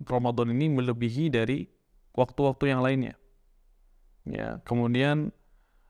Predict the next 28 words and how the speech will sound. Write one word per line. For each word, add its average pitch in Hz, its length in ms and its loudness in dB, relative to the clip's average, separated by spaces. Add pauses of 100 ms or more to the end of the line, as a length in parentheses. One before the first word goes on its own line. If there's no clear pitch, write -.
eh, 52 320 -6
petunjuk 143 640 -2
lain 143 380 2
dari 117 180 0
Rasulullah 127 460 0
sallallahu 127 180 0
alaihi - 80 -10
wasallam 135 220 2
itu, 160 200 -4 (680)
eh, - 420 -20 (560)
dari 123 220 2
hadis 139 260 0
Aisyah 139 480 0
radhiyallahu 123 400 2
taala 117 320 2
anha 127 460 -4 (760)
juga 127 240 2
mengatakan, 147 540 0
"Kana 165 260 2
Nabi 147 240 2
sallallahu 143 160 -2
alaihi 139 80 -4
wasallam 170 240 0
idza 131 240 2
dakhala 156 400 0
al-ashra 151 320 -2
shadda 147 480 0
mi'zarahu." 139 640 0